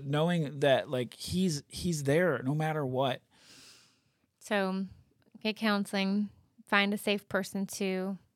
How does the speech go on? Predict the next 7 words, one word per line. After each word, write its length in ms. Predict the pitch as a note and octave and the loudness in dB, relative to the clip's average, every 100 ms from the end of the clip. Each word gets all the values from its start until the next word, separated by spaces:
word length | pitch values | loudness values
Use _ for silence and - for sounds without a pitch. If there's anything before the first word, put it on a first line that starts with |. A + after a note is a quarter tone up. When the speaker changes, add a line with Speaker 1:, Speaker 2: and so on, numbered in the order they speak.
| _ - | _ -8
Speaker 2:
talk 280 | - - - | -8 -8 -6
to. 380 | G3+ G3 G#3 G3 _ _ - | -4 -2 -4 -8 _ _ -8
Um, 360 | F#3 F3+ F#3 - | -4 -4 -4 -6
and 220 | G#3 G#3 | -6 -4
I 180 | - A3+ | -2 -2
would 240 | A3+ G3+ | -2 -4
say, 460 | - A3 G3+ G3 | 0 4 4 4